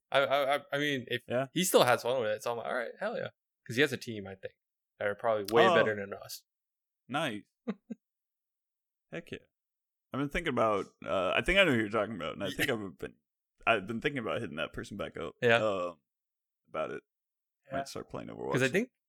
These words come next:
Speaker 1: uh, I didn't check, but I know he's been playing cons-, so.
Speaker 2: Nice. Dang. He's probably, like,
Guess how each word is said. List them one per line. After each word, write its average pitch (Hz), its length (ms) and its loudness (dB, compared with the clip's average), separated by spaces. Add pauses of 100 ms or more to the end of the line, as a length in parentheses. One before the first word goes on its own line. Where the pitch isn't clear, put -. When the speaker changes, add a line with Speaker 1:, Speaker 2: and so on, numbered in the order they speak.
(240)
Speaker 1:
uh, 120 560 0 (380)
I - 20 -16
didn't 120 200 -6
check, - 200 -12 (1300)
but - 180 -12 (640)
I 117 80 2
know 147 120 2
he's 180 160 -4
been 135 160 0
playing 104 220 -4
cons-, - 140 -20 (920)
so. - 280 -10 (220)
Speaker 2:
Nice. 90 200 -10 (720)
Dang. - 200 -10 (460)
He's 117 100 -12
probably, 98 320 2
like, 78 220 -4